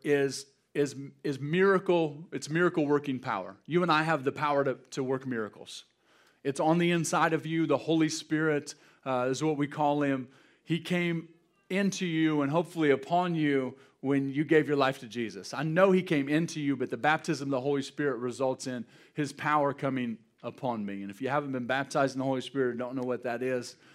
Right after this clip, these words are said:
there'll be people up here to pray at the end, and you can ask one of them, and they would be glad to help you in, uh, figuring out whether or not that's happened to you,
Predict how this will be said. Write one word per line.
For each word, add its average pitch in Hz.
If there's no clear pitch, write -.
there'll 123
be 127
people 123
up 117
here 127
to 110
pray 131
at 127
the 123
end, 123
and 113
you 117
can 120
ask 120
one 120
of 110
them, 117
and 110
they 117
would 110
be 113
glad 117
to 113
help 117
you 110
in, 113
uh, 110
figuring 120
out 117
whether 120
or 113
not 113
that's 110
happened 123
to 123
you, 113